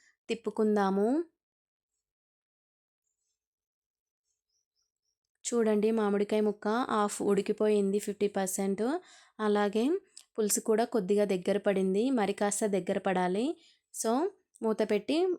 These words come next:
మగ్గనిద్దాము, మసలనిద్దాము. చూడండి, చేపల పులుసు మగ్-, మసులుతూ ఉంటుంది.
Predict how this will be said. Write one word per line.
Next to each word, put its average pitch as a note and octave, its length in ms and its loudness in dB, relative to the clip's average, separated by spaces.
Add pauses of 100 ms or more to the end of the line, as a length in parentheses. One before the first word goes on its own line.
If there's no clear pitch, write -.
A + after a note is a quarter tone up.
(140)
మగ్గనిద్దాము, F#3+ 760 0 (720)
మసలనిద్దాము. G3+ 760 0 (1900)
చూడండి, G#3+ 480 2
చేపల G3+ 400 0
పులుసు G3+ 320 -2
మగ్-, G3 280 0 (300)
మసులుతూ G3+ 500 0
ఉంటుంది. G3 500 0